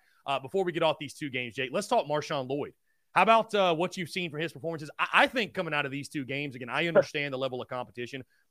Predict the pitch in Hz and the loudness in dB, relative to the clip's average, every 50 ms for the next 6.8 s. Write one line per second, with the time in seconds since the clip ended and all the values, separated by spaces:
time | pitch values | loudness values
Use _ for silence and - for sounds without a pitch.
0 | _ _ _ _ - - _ - 196 220 330 311 202 170 202 190 180 131 120 143 | _ _ _ _ -20 0 _ 6 6 8 6 2 0 0 -2 -4 -4 -4 -6 -10
1 | 131 - 135 139 127 - 127 - 127 120 113 95 98 95 95 101 95 - 92 90 | -10 -6 -6 -6 -6 -6 -8 -10 -10 -10 -10 -10 -12 -12 -12 -12 -14 -16 -20 -20
2 | 90 - 110 131 143 - - - 135 147 139 - 175 170 135 147 - - 151 143 | -12 -4 -4 -4 -2 -2 -2 0 0 -2 -2 -2 -6 -6 -6 -10 -10 -10 -10 -10
3 | 127 113 143 143 151 143 - 131 - 156 147 139 127 131 139 139 - - 139 135 | -6 -4 -2 -2 -2 -2 -6 -10 -8 -8 -6 -4 -2 -2 -2 -2 -4 -4 -4 -4
4 | 135 131 120 - - - 139 135 135 135 131 131 127 120 - _ _ _ _ - | -4 -4 -6 -10 -8 -6 -6 -4 -4 -4 -4 -6 -6 -8 -10 _ _ _ _ -8
5 | 165 143 131 120 - - 160 170 170 165 151 143 131 - 151 147 143 - 131 - | -6 -4 -6 -6 -4 -4 -6 -4 -4 -6 -8 -10 -8 -8 -8 -8 -8 -10 -14 -12
6 | - 123 - _ - 151 165 160 - 160 131 127 123 147 160 156 | -12 -14 -14 _ 0 0 0 0 -4 -8 -8 -4 0 0 0 0